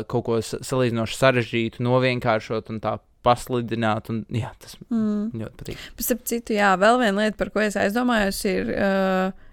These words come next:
Speaker 2: cik īstenībā briesmīgi no politiķa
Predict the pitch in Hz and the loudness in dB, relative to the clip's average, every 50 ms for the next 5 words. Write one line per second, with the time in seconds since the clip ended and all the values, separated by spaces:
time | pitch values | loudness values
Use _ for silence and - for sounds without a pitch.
0 | - _ - - - - - - 294 359 392 - 302 262 254 285 285 - - 359 | -20 _ -20 -20 -20 -10 -2 2 4 4 4 4 4 4 4 2 0 0 -2 0
1 | 370 359 320 262 240 214 208 196 - - - 190 185 190 190 208 285 311 - - | 0 2 2 2 2 0 0 -2 -4 -2 -4 0 2 2 2 2 2 0 -2 -4
2 | 381 349 277 226 208 180 180 190 202 - - 247 254 262 - 208 196 - | -2 0 0 2 2 2 2 0 2 2 4 4 4 2 2 -2 -4 -4